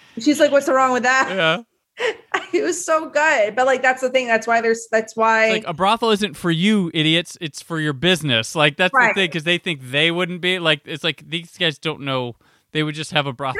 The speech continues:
Speaker 1: They don't know
Speaker 2: and use it
Speaker 1: anything.
Speaker 2: themselves.
Speaker 1: They, they,
Speaker 2: <laughs> Like
Speaker 1: they're just, they're playing out, like, the Goodfellas in their mind, and, like, they're, they just don't get it at all. But that's why I do love them.
Speaker 2: Yeah.
Speaker 1: As far as, like, characters, like, they're perfect. So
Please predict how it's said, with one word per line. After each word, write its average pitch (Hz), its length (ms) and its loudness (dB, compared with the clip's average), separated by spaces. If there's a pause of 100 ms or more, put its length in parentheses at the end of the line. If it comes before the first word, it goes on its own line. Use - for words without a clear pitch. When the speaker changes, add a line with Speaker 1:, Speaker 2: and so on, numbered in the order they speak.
Speaker 1:
They 523 60 0
don't 539 120 0
know - 60 -6
Speaker 2:
and 302 80 -4
use 440 100 -2
it 453 180 0
Speaker 1:
anything. 349 220 0
Speaker 2:
themselves. 165 480 0 (260)
Speaker 1:
They, 311 100 0
they, 330 40 4
Speaker 2:
<laughs> - 20 4
Like - 160 0
Speaker 1:
they're 320 220 0
just, 427 200 0
they're 339 140 2
playing 330 440 0
out, 339 160 2
like, 302 240 0
the 311 80 2
Goodfellas 262 680 0
in 247 100 -8
their 233 160 -2
mind, 196 600 0
and, 214 160 4
like, 208 220 0
they're, 214 260 0
they 208 140 2
just 202 260 -4
don't 185 240 0
get 165 160 2
it 131 200 -2 (100)
at 185 140 0
all. 160 200 -2
But 202 140 2
that's 233 240 0
why 262 160 4
I 208 80 2
do 202 180 -2
love 170 260 -2
them. - 280 -10 (120)
Speaker 2:
Yeah. 147 180 -2
Speaker 1:
As 214 100 2
far 208 140 2
as, 202 100 -2
like, 190 160 -12
characters, 190 420 0
like, 190 140 0
they're 202 120 -6
perfect. - 520 -4
So - 360 -6